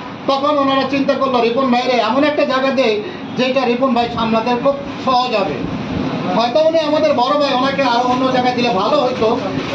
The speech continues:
তবে সিরিয়াল আছে, সিরিয়াল ছাড়া কোনো কাজ হয় না।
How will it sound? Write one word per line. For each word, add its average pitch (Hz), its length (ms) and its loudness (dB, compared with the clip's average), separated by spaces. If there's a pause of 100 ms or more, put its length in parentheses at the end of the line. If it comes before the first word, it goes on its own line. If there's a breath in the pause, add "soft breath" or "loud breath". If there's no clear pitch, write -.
তবে 262 420 0 (400)
সিরিয়াল 294 380 2
আছে, 233 260 0 (1120)
সিরিয়াল 285 380 2
ছাড়া 285 280 2
কোনো 269 140 2
কাজ 233 320 0
হয় 214 180 2
না। 175 160 -2